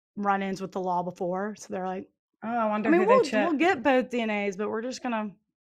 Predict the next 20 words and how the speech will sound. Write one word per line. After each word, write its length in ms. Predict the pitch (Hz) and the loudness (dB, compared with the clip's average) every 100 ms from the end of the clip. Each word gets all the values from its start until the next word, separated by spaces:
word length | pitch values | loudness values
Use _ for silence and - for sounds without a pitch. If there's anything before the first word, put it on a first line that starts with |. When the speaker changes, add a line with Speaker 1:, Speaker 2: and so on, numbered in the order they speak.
| _ _ - | _ _ -8
Speaker 2:
Go 140 | 175 | -4
ahead 220 | 170 170 | -2 -4
and 160 | 165 175 | -2 -2
lean 220 | 180 175 | 0 0
towards 360 | 170 170 160 143 | -2 -6 -6 -8
Diego. 500 | - 180 170 180 190 | -2 -2 0 0 0
Speaker 1:
We're 100 | 214 | -2
leaning 240 | 220 202 | -4 -6
towards 360 | 175 202 190 160 | -8 -8 -8 -6
Diego. 580 | 208 185 180 175 147 202 - _ _ _ _ - | -6 -4 -4 -6 -10 -12 -18 _ _ _ _ -2
They 120 | 220 | -2
get 300 | 175 214 214 | 0 -2 0
their 120 | 254 | 0
D 140 | 277 320 | 2 2
N 60 | |
As, 360 | 262 190 185 - _ | 2 0 -6 -12 _
tested 380 | - 196 - 226 | -4 -4 -2 -2
against 300 | 233 220 - | -2 -2 0
unknown 320 | 240 247 247 | 0 0 -2
one. 380 | 190 185 196 | -2 -4 -6